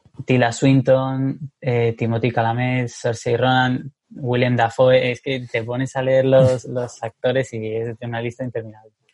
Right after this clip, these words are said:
Speaker 2: Bueno, pero lo mismo pasaba en Gran Hotel Budapest, que también tenía casi
Speaker 1: Sí.
Speaker 2: do-, dos pantallas enteras de nombres, que luego al final realmente muchos de esos actores salen en una escenita y ya está. Pero bueno, no deja de ser muy chulo.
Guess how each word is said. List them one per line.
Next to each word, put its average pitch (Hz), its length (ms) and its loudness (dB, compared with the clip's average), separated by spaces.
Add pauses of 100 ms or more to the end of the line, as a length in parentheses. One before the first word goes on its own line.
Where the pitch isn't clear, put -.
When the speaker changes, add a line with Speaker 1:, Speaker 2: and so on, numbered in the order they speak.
(100)
Speaker 2:
Bueno, 113 180 4
pero 113 140 4
lo 107 60 2
mismo 107 220 4
pasaba 110 360 4
en 101 100 0
Gran 104 140 6
Hotel 104 180 2
Budapest, 104 520 2 (220)
que - 100 -18
también 101 240 0
tenía 107 260 4
casi 113 460 4
Speaker 1:
Sí. 123 40 0
Speaker 2:
do-, 117 280 2
dos 110 220 2
pantallas 110 500 2
enteras 107 260 2
de 101 80 2
nombres, 120 440 2 (520)
que 123 100 0
luego 110 140 6
al 143 80 2
final 120 260 4
realmente 123 300 4
muchos 120 240 4
de 113 80 4
esos 117 120 4
actores 113 280 2
salen 107 320 4
en 104 80 6
una 104 140 6
escenita 107 640 4
y 92 260 4
ya 85 100 2
está. 113 380 0 (800)
Pero 98 180 2
bueno, 110 240 4
no 98 140 4
deja 113 240 2
de 113 100 4
ser 110 200 4
muy 107 220 6
chulo. 120 380 2